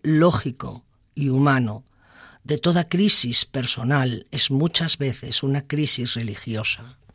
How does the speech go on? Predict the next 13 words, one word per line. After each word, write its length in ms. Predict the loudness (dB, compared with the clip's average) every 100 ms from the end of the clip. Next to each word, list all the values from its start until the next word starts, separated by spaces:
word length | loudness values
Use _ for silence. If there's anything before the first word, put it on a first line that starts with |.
| _ _ _ _ _ _
y 100 | -4
esta 240 | -2 -2 -2
es 80 | -2
la 140 | 0
más 240 | 0 0
profunda 680 | -2 -4 -4 -8 -8 -10 -16 _ _ _ _ -8
de 160 | -6
las 240 | -2 -2 -4
que 240 | -4 -2
hasta 320 | -2 -4 -6
entonces 600 | -8 -2 0 0 0 -2
había 380 | -2 -4 -6 -6
tenido. 540 | -10 -12 -12 -14 -20